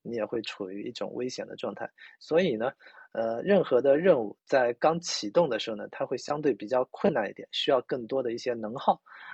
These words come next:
而一旦当它进入到一个，呃，相对来说比较均衡的能够前行的状态的时候呢，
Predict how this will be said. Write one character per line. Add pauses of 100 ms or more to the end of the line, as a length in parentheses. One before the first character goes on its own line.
而
一
旦
当
它
进
入
到
一
个， (360)
呃，
相
对
来
说
比
较
均
衡
的
能
够
前
行
的
状
态
的
时
候
呢，